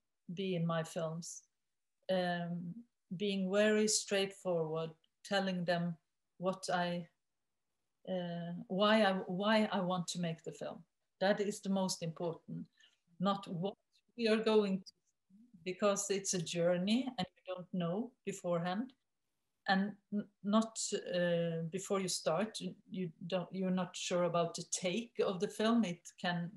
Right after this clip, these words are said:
it will also develop. But why I want to make the film, uh,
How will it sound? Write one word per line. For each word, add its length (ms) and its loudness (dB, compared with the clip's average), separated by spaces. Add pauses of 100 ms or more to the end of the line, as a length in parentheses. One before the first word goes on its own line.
(100)
it 240 -4
will 160 2
also 380 2
develop. 580 -2 (840)
But 180 0
why 360 6
I 160 2 (200)
want 300 0
to 120 -4
make 220 -2
the 80 -6
film, 400 -4 (680)
uh, 760 -2